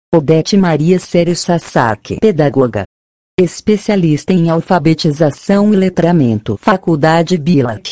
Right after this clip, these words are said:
São José dos Campos barra S P. Equiliana Santos Silva, pedagoga.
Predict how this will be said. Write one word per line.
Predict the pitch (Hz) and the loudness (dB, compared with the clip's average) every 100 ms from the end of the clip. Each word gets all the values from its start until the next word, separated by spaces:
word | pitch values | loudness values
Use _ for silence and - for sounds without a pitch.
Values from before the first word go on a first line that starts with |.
| - | -12
São | - - 208 202 | -6 -2 0 2
José | 185 170 151 151 | 0 0 0 0
dos | 165 - | 0 -2
Campos | 160 151 147 156 | 0 0 0 -2
barra | 151 165 165 165 175 | 0 0 2 0 0
S | 165 165 175 | 0 -2 -4
P. | - 131 104 | -2 0 0
Equiliana | 170 - 190 185 170 196 170 | -2 0 2 2 2 2 0
Santos | 165 185 190 190 190 | 0 0 0 0 -2
Silva, | - - 151 135 135 120 | -2 0 -2 0 -2 0
pedagoga. | 214 156 143 139 123 104 | 0 2 0 0 -2 -4